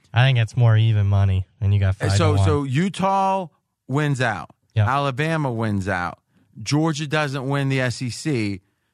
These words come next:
Speaker 2: It's really gonna be Utah
Speaker 1: Bama.
Speaker 2: and Bama. You think it's fifty fifty?
Speaker 1: Yeah, and it, maybe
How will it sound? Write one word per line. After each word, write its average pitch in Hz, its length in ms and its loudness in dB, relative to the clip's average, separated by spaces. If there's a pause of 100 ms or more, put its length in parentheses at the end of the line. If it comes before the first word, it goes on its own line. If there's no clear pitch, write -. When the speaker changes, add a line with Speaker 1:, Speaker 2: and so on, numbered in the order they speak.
(100)
Speaker 2:
It's 110 200 -10
really 151 300 -2
gonna 120 180 -2
be 117 100 -2
Utah 117 800 0 (420)
Speaker 1:
Bama. 98 400 2
Speaker 2:
and 110 120 0
Bama. 110 460 -2 (560)
You 131 240 0
think 135 280 -2
it's 113 120 -4
fifty 110 300 -4
fifty? 98 500 -8 (140)
Speaker 1:
Yeah, 180 400 -2
and 165 140 -8
it, 151 320 -14 (380)
maybe 190 300 0